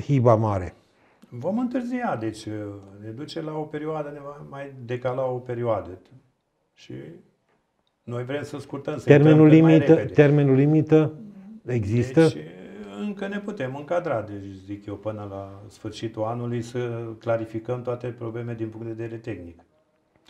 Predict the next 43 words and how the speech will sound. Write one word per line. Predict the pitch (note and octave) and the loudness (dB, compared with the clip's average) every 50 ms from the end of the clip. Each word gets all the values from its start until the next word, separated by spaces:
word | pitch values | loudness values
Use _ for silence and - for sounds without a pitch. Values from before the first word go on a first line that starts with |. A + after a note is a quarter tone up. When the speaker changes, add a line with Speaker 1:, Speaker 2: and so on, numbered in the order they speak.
| _ _ _ _ _ | _ _ _ _ _
Speaker 2:
Că | - A#2+ | -6 -4
ele | B2+ D3 D#3 E3 E3 | -4 -2 -2 -2 -2
sunt | - - F#3+ F#3+ - | -2 -4 -6 -6 0
făcute. | - F#3+ F#3+ - - G3 F3 - - G#2 - - - - _ _ _ _ _ _ | 0 0 0 0 0 -2 -2 0 0 -4 -4 -4 -12 -20 _ _ _ _ _ _
Acum | - G#2+ A2+ - B2 B2+ C3 B2+ | -8 -6 -6 -6 -4 -6 -6 -4
trebuie | B2+ C3 C3 B2 C3 C3 A2 - - | -6 -6 -6 -4 -4 -4 -4 -6 -6
ori | B2 B2 A2+ A2+ | -6 -6 -6 -6
să | - A#2 | -6 -8
le | G#2 G2 | -6 -6
scoți, | F#2+ - - - D#3+ E3 - - B2+ | -8 -10 -6 -4 -4 -4 -4 -4 -8
ori | A#2+ A2 | -8 -6
să | - A#2+ | -8 -8
vezi | A2+ B2+ B2+ B2+ - | -6 -6 -6 -6 -8
ce | B2+ | -10
faci, | A2 - - D3 D3 C3+ - - B2+ | -8 -4 -2 -2 -2 -2 -6 -12 -8
dar, | A#2 B2 A#2+ B2 B2+ B2+ C3 C3 C3 C3 B2+ B2+ C3 - _ _ _ _ _ _ _ _ | -2 -2 -2 -2 -2 -6 -8 -8 -8 -8 -10 -12 -14 -18 _ _ _ _ _ _ _ _
nu | - C#3+ D#3 F3+ | -12 -6 -6 -4
pot | E3 D3+ C#3 - | -2 -2 -4 -4
să | - A#2+ | -4 -4
vă | G#2+ G#2+ | -4 -4
spun | G2+ - - A2 G#2 F#2+ F#2 F#2 F#2 F2+ F2+ F#2 _ - | -6 -6 -8 -8 -8 -8 -10 -14 -16 -18 -20 -20 _ -4
care | - G#2+ A2 A2 G#2+ G2+ | -2 -2 -2 -2 -4 -6
vor | G2+ G2+ F#2+ - | -8 -10 -10 -10
fi | - G#2+ G#2+ A2 G#2+ G#2+ G#2+ G#2+ | -10 -8 -6 -6 -6 -8 -8 -8
repercusiunile | A2+ A2 - B2 A#2 A#2+ C3 A#2+ - - C3+ A2 F#2 F2 F2+ G2 F#2 F2+ | -10 -8 -8 -10 -10 -10 -12 -12 -10 -10 -10 -10 -10 -12 -14 -16 -16 -18
acestea. | F#2 - - G2+ F#2 - _ - _ _ _ _ _ - - - - - | -18 -18 -18 -18 -18 -18 _ -20 _ _ _ _ _ -18 -18 -14 -6 -2
Poate | - A2+ - | -2 -2 -2
să | - B2+ | -4 -8
fie | B2 C3+ C3+ | -6 -4 -6
și | C#3 C#3 G3 | -6 -6 -8
ce | D#3+ - F3 | -8 -8 -8
spuneți | - - C3 B2 A#2 A2 | -8 -6 -8 -6 -6 -6
dumneavoastră, | G2+ F#2+ G2 G#2 G2+ G2 G2 G2 F#2+ - A2 | -8 -8 -10 -12 -10 -8 -8 -8 -8 -10 -14
să | G2 - G2+ | -18 -16 -14
mă | G#2 G#2 | -12 -12
întârzie | G2+ F#2+ - A#2 A2 G#2+ A#2 A2+ A2+ | -12 -8 -8 -8 -8 -8 -10 -10 -10
nu | A#2 | -12
știu | A2+ - C3 | -14 -14 -14
cât | B2 - - B2 | -14 -14 -16 -12
timp. | - A#2 - - _ _ _ _ _ _ _ _ _ _ _ _ _ _ _ _ _ _ | -12 -12 -12 -12 _ _ _ _ _ _ _ _ _ _ _ _ _ _ _ _ _ _
Pentru | - G#2+ G#2 G#2 G#2 G#2+ | -8 -8 -8 -6 -8 -8
întreg | G#2 G#2 C3 D3 C3 | -6 -4 -4 -4 -4
județul. | A#2 A2+ G2+ F2+ F2+ F2 - - | -4 -4 -6 -6 -8 -14 -16 -20